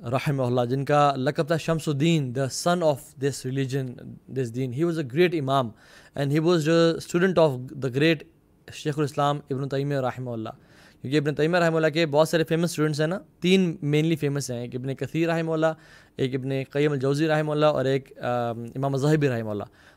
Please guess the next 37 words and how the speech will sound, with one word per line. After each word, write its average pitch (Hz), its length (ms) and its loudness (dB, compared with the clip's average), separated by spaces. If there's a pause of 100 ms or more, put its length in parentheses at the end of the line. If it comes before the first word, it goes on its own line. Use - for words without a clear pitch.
तो 131 80 -8
इमाम 180 200 2
ज़ाहिबी 190 340 4
रहमहुल्लाह 160 440 4
ने 165 120 0
एक 151 280 -6
किताब 151 380 0
लिखी 151 280 -4
है, 180 220 2 (460)
अल-इस्मुल 156 640 -2
कबाइर, 135 440 -2 (420)
The 123 180 -4
Greatest 170 500 2
Sins, 147 260 0
और 139 180 -2
उसमें 170 220 -4
उन्होंने 175 200 0
सेवेंटी 202 580 4
सिंस 185 280 0
को 165 80 2
मेंशन 131 360 -4
किया 110 260 -4
है, 98 80 -10 (520)
जिसमें 170 300 2
से, 180 420 4 (260)
अ, 131 120 2
कुछ 156 240 0
उलमा 156 240 4
ने 160 100 2
सात 175 560 6 (260)
major 147 500 4
और 139 240 2
destructive 156 440 -2
sins 165 240 -2
mention 147 340 -2
किए 139 220 -4
हैं। 143 200 -4